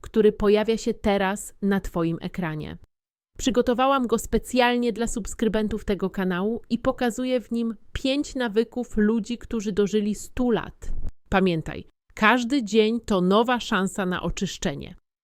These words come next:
Twoja skóra czeka na właściwą opiekę, która może ją uratować. Daj jej tę szansę już dzisiaj. Twoje zdrowie zależy od tego.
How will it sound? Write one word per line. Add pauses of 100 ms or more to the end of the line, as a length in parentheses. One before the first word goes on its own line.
Twoja
skóra (100)
czeka
na
właściwą
opiekę, (220)
która
może
ją
uratować. (240)
Daj
jej
tę
szansę
już
dzisiaj. (300)
Twoje
zdrowie
zależy
od
tego.